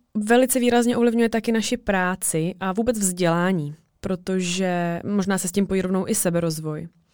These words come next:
protože zase uvědomíme si, že na to máme, že, že záleží na tom, mm, co si vybereme. Eh,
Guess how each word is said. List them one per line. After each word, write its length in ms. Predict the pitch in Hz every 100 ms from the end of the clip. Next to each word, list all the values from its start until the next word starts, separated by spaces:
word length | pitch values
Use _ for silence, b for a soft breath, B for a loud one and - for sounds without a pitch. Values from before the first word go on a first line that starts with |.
| B B B
protože 1120 | - 196 190 190 185 180 185 180 175 170 165 - _ _ _
zase 380 | 208 214 - -
uvědomíme 520 | 185 214 214 208 196
si, 200 | 185 196
že 440 | 185 196 185 180 180 _ _ _
na 100 | 214
to 400 | 214 214 208 202 - _
máme, 480 | - 196 208 190 170 - -
že, 280 | 190 202 -
že 160 | 190
záleží 380 | 196 190 220 226
na 100 | 190
tom, 280 | 170 165 - - _ _
mm, 320 | - 175 165 165 -
co 120 | 196
si 140 | -
vybereme. 580 | 170 160 180 175 156 156 B B B B
Eh, 40 | -